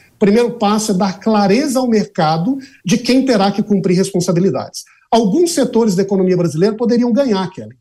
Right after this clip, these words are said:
Os setores que são intensivos em energia, dado que o Brasil tem uma massa de energia muito barata e limpa, comparado com o que acontece lá fora. Portanto, regular esse setor é, ao mesmo tempo, mostrar as suas virtudes.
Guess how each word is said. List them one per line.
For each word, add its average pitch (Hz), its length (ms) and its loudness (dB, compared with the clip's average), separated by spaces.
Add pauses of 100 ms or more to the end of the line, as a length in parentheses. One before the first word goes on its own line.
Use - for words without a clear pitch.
(340)
Os - 120 0
setores 226 440 2
que 202 140 0
são 220 160 0
intensivos 214 640 0
em 202 60 2
energia, 170 640 0 (200)
dado 226 360 2
que - 80 -2
o - 20 2
Brasil 185 340 0
tem 220 120 0
uma 208 100 2
massa 208 380 -2
de 180 80 -2
energia 180 420 2
muito 214 300 0
barata 190 340 -2
e 233 40 0
limpa, 220 380 0 (240)
comparado 202 480 2
com 220 60 0
o 196 60 2
que 185 80 0
acontece 165 440 -2
lá 143 80 0
fora. 117 320 -8
Portanto, 233 480 0 (220)
regular 214 640 2
esse 214 180 -2
setor 202 540 -2 (260)
é, 214 80 2
ao 240 160 2
mesmo 233 260 0
tempo, 208 240 0
mostrar 208 480 0
as 202 100 -2
suas 185 200 0
virtudes. - 760 -4